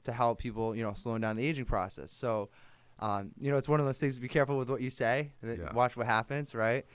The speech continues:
Speaker 1: Um, one of my buddies went to University of Alabama, came out, moved back to Portsmouth, New Hampshire. He's like, "Hey, can you help me move into the spot?" I said, "Absolutely." One of the guys he was rooming with was an entrepreneur. His name was Jordan.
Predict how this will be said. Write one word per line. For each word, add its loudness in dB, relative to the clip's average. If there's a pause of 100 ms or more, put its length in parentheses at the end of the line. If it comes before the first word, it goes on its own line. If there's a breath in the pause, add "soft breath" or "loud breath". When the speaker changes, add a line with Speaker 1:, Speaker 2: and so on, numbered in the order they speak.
(240 soft breath)
Speaker 1:
Um, 2
one 4
of 2
my 6
buddies 2
went -4
to -4
University 0
of 6
Alabama, 2 (680)
came 4
out, 8
moved 0
back 4
to -12
Portsmouth, 0
New -2
Hampshire. 0
He's -4
like, -4
"Hey, 0
can -6
you -4
help 0
me -4
move -2
into -4
the -8
spot?" 4 (340 soft breath)
I -6
said, -4
"Absolutely." 2 (320 soft breath)
One 0
of 2
the 0
guys 4
he -4
was -4
rooming 2
with 2
was -6
an 0
entrepreneur. 0
His -8
name -4
was -8
Jordan. 0